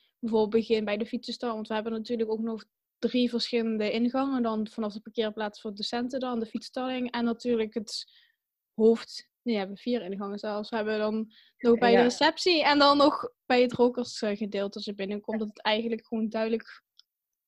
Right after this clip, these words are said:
Speaker 1: overgezicht moet worden. We hebben natuurlijk wel van zo'n plaatjes hangen, maar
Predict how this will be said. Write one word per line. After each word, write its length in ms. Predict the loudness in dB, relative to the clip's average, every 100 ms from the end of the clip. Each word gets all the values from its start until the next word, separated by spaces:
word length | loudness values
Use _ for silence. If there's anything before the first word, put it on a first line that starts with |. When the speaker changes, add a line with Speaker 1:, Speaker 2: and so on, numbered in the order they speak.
| -4
Speaker 1:
overgezicht 600 | 0 0 -2 -6 -6 -6
moet 140 | -6 -4
worden. 120 | 2
We 140 | 2
hebben 200 | 4 2
natuurlijk 340 | 2 0 0 2
wel 160 | 2
van 180 | 2 -2
zo'n 160 | -2 0
plaatjes 420 | -2 -2 -4 -4
hangen, 400 | -2 0 0 0
maar 380 | 0 -2 -4